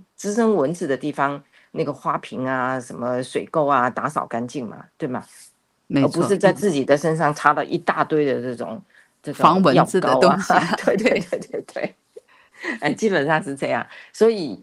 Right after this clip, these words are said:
Speaker 1: 像刚才我们说的，呃，这种小孩因为哭闹，然后他有这种反应的时候，这就是很关键的一点一滴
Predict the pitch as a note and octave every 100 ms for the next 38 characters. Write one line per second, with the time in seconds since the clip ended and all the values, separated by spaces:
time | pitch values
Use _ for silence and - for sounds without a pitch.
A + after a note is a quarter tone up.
0 | _ - G#3+ G3+ A3 G#3+ F3 D#3 A#2+ C#3
1 | F#3+ F#3+ F#3+ F#3+ C#3+ A2 _ _ _ -
2 | B2+ B2 - A#2+ - G#3 C#3 A#2+ B2+ A#2
3 | B2 C3 D3+ D#3+ D3+ - - D#3+ E3 C3+
4 | A#2 A#2+ C3 - - C#3+ C3+ - B2 A#2
5 | - - A2+ A#2+ - A2 - F#3 F#3+ A2+
6 | - A2 A2+ - A#3+ G3 F#3+ F#3 - A2+
7 | A3+ E3+ D#3+ D3+ B2 - A3 - - D#3
8 | D#3+ D3+